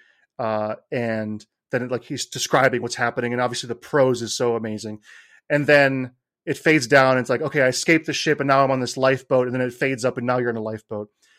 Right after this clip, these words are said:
Um, there's a little bit of interactivity where you can, like, point at things to continue the story. So, like, to continue the next, uh, passage, uh, you look around the world and find a little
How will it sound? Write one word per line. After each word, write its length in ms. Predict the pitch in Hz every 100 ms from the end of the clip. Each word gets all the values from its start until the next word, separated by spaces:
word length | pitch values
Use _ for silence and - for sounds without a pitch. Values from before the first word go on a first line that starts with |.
| _ _ -
Um, 220 | 127 117
there's 140 | 147
a 40 | 170
little 180 | 180
bit 80 | 165
of 80 | 165
interactivity 600 | 151 147 135 - 139 139
where 100 | 135
you 80 | 127
can, 80 | 127
like, 200 | 117 -
point 280 | 151 139
at 160 | 143 -
things 340 | 139 131 135 -
to 120 | 139
continue 320 | - - 131
the 80 | 117
story. 340 | - 120 117
So, 140 | - 143
like, 200 | 139 - - _ _ _ _ _ -
to 100 | 180
continue 640 | 190 - 262 254 240 180 127
the 120 | 147
next, 500 | 151 151 - - - _ _ _
uh, 280 | - 123 117 117 _
passage, 640 | - 147 - 110 98 131 - _ _ _
uh, 180 | 143 120
you 100 | 135
look 180 | 175 185
around 160 | 185 160
the 80 |
world 300 | 131 143 139
and 120 | 120 120
find 360 | 151 143 139
a 40 | 123
little 460 | 127 127 120 117